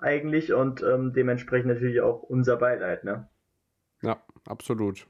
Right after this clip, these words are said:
Speaker 2: Ein ganzer Sch-, ein, ein ganz großer Schock für die, äh, Wintersportgemeinde auf jeden Fall. Und egal, was man
Speaker 1: Ja.
Speaker 2: von ihm gehalten hat, wie man ihn wahrgenommen hat, ähm, wer so lange in dem Job ist, er wird auch, äh, um lang-, kommt eigentlich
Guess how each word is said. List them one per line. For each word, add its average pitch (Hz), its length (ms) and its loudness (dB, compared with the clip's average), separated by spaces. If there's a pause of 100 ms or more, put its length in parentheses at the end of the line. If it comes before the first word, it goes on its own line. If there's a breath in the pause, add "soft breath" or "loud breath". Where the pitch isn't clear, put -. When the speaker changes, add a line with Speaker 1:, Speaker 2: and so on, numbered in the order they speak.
Speaker 2:
Ein 107 180 -2
ganzer 107 260 -2
Sch-, - 280 -10
ein, 104 280 0
ein 107 100 -2
ganz 117 180 0
großer 131 280 0
Schock 127 240 -2
für 127 100 -2
die, 120 220 0
äh, 110 300 0
Wintersportgemeinde 101 840 0
auf 90 160 -4
jeden 101 220 -2
Fall. 104 320 0
Und 101 380 -4
egal, 104 440 0
was 104 180 -2
man 110 100 4
Speaker 1:
Ja. 101 60 2
Speaker 2:
von 104 120 0
ihm 117 220 0 (320 loud breath)
gehalten 123 340 2
hat, 123 140 -2
wie 127 40 0
man 123 140 4
ihn 117 120 4
wahrgenommen 120 440 2
hat, 120 220 -2
ähm, 110 400 0 (340)
wer 107 220 2
so 120 140 2
lange 120 340 4
in 110 200 -4
dem 110 140 2
Job 107 240 0
ist, 110 220 -6
er 101 160 -4
wird 107 160 -2
auch, 104 320 -4
äh, 101 280 2 (540)
um 117 220 0
lang-, 123 260 0 (500)
kommt 160 440 0
eigentlich 123 300 2